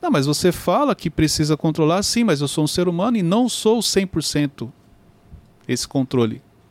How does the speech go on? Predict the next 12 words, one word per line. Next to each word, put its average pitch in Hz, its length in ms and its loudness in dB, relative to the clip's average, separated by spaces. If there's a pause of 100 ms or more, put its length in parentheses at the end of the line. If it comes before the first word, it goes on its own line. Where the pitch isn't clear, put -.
(120)
Eu 113 40 -4
estou 160 220 0
num 175 100 2
processo 180 760 2
de 127 100 -2
crescimento, 123 760 -2 (380)
de 127 140 -2
desenvolvimento, 127 760 0
um 135 40 -10
processo 143 500 0
de 131 120 -2
autoconhecimento." 117 840 -4